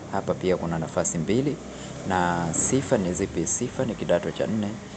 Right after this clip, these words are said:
pamoja na stashahada ya uhazili, lakini pia uwe na uwezo wa kuchapa maneno themanini kwa dakika moja kwa Kiswahili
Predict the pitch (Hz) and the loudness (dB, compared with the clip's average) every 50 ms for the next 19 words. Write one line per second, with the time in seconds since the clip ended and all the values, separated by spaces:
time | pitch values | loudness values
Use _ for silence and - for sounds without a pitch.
0 | - - - - - - - 82 80 85 90 92 85 90 85 85 - - - 87 | -12 -12 -12 -12 -10 -4 -2 0 2 2 2 2 2 2 0 0 -2 -2 -4 -4
1 | 80 - - 78 69 87 98 110 117 110 98 92 87 92 90 85 - 95 92 92 | -4 -2 -2 -2 -2 0 0 2 2 4 4 2 2 0 -2 0 0 0 0 0
2 | 92 82 85 - - 87 87 - - 120 120 110 95 104 101 101 95 90 90 87 | 0 -2 -2 -4 -6 -6 -6 -2 2 4 4 4 4 4 2 0 0 0 -2 0
3 | 90 95 95 90 - 85 78 - - - - - 80 - - - 101 - - 90 | 0 0 0 0 0 0 0 -2 -4 -6 -6 -8 -8 -6 -4 -6 -4 -2 -2 -2
4 | 87 85 87 90 92 92 90 - 82 80 78 78 87 107 113 107 90 - 73 69 | -2 -2 -4 -4 -4 -6 -6 -6 -6 -6 -4 -4 -2 -2 -2 -2 0 -2 -2 -2
5 | 69 69 - - 80 85 101 110 107 98 101 - - - - - - - - 87 | -2 -6 -4 -4 -4 -2 -2 -2 -2 -4 -6 -8 -10 -14 -14 -14 -10 -4 -2 -2
6 | 82 - 90 82 - - 78 71 71 85 90 87 80 82 85 - | -2 -2 -2 -4 0 0 0 -2 0 0 -2 0 0 0 -2 -2